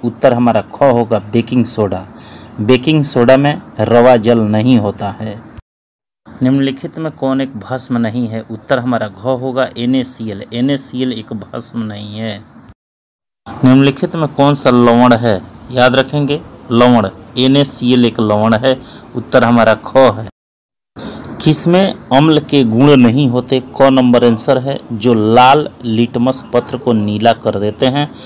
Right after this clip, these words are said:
उसमें अम्ल के गुण नहीं होते। जल में घुलनशील भस्म क्या कहलाते हैं? जल में घुलनशील भस्म क्षार कहलाते हैं, उत्तर हमारा ख है। प्रश्न है, कार्बन डाइऑक्साइड जल से अभिक्रिया करके क्या बनाता है?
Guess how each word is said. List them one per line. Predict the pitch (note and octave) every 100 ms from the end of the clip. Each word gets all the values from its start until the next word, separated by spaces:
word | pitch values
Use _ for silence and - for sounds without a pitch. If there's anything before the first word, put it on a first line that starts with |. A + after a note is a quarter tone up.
| - -
उसमें | A#2+ - C3+ C#3+ -
अम्ल | B2 C3 C3
के | B2+ A2+
गुण | G2 A2 B2+ B2
नहीं | G#2+ G2+ A2
होते। | G2+ F#2+ - A2+ F#2+ - - - - _ _ _ _ _ _ - B2
जल | A2 A#2+ D3+ D#3+
में | D3+ A2+
घुलनशील | G#2+ C3 C3 A#2 - C#3+ C3+
भस्म | G#2+ B2 B2 B2
क्या | - A#2
कहलाते | A2 A2+ G#2 G2+ -
हैं? | G#2+ A2 G2 -
जल | D3 D3
में | C#3
घुलनशील | G#2 A#2+ A#2 G#2+ - C3 C3+
भस्म | A#2+ C#3+ C#3+ E3 - - - -
क्षार | - - B2+ A#2+
कहलाते | A#2+ A2 A2 G2+ - B2
हैं, | C3
उत्तर | A2 - C3+
हमारा | A2+ A2+ G#2+
ख | - - - C3 -
है। | G#2 A2 _ - _ _ - - -
प्रश्न | C#3 C#3 D3+
है, | D3 D#3
कार्बन | - B2 C3+ C3+
डाइऑक्साइड | B2+ C3 B2 - - B2+ B2
जल | C3 B2+
से | B2
अभिक्रिया | A#2+ A2 - A2 A2+ A#2+
करके | A#2 A2 B2
क्या | - A2+ A#2
बनाता | B2 A#2+
है? | -